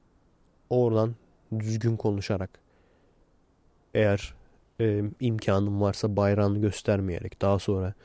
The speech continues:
muhabbet açılıp da böyle daha böyle konuşup senin düzgün bir insan olduğunu anladıktan sonra "Türk'üm." dersin. Onu gösterene kadar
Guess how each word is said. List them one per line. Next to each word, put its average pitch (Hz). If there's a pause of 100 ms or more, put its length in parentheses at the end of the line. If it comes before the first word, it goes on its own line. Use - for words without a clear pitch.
(280)
muhabbet 110
açılıp 117
da 104
böyle 101 (540)
daha 107
böyle 104
konuşup 110
senin 113
düzgün 113
bir 110
insan 107
olduğunu 107
anladıktan 107
sonra 95 (380)
"Türk'üm." 107 (340)
dersin. 92 (880)
Onu 107
gösterene 107
kadar 107